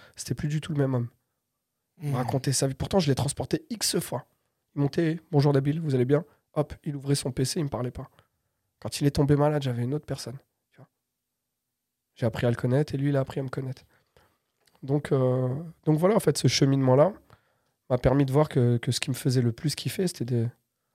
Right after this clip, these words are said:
Speaker 1: c'est de redonner le smile aux gens, tu vois.
Speaker 2: Est-ce que tu peux nous raconter une, euh, une best expérience, justement,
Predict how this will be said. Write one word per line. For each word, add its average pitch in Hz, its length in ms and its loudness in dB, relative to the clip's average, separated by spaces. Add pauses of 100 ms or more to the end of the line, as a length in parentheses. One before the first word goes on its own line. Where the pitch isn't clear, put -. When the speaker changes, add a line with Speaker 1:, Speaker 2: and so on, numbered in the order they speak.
(540)
Speaker 1:
c'est - 160 -4
de 120 80 -2
redonner 131 260 4
le 131 60 0
smile 135 260 0
aux 151 60 2
gens, 165 140 -2
tu - 100 -10
vois. 147 120 -6 (340)
Speaker 2:
Est-ce 156 160 2
que 214 80 2
tu 175 160 2
peux 185 140 2
nous 160 120 4
raconter 139 420 0
une, 139 140 -2
euh, 117 240 -6 (880)
une 131 120 -14
best 147 360 0
expérience, 151 640 0
justement, 131 520 -2